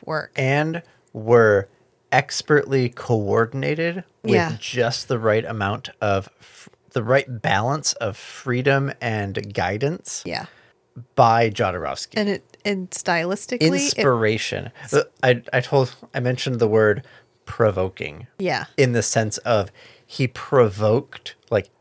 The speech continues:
Speaker 2: the best of their ability.
Speaker 1: Right.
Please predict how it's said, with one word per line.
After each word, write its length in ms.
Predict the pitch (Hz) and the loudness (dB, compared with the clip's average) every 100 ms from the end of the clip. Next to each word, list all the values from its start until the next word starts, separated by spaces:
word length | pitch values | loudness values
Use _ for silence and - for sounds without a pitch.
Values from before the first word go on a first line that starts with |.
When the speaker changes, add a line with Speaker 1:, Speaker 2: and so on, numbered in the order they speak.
| - | -16
Speaker 2:
the 260 | 104 117 | 2 2
best 800 | 101 101 - 98 90 - - - - _ _ _ _ _ _ | 2 -8 0 0 0 -2 -6 -8 -18 _ _ _ _ _ _
of 360 | 120 110 98 87 | 0 0 -4 -4
their 300 | 107 98 101 | 0 0 -2
ability. 680 | 98 95 90 87 80 73 123 | -6 -6 -8 -8 -10 -16 -8
Speaker 1:
Right. 260 | 160 90 | -8 -8